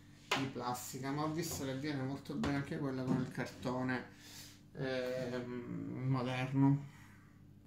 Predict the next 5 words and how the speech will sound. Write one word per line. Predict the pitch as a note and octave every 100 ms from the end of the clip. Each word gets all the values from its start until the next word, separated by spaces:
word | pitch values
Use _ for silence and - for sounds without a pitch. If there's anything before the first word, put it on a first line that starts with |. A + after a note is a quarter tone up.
| - - - -
Ok, | C#3 C#3 C3 - - C3+ C3 B2+ - - - - - - - - - - - - - - - - - -
passiamo | - - - D3+ C#3
direttamente. | B2+ E3 E3+ - B2 B2 A#2+
al | - - - - - - -
lato. | - - - - - - - - - - - - - - - F#3 F#3+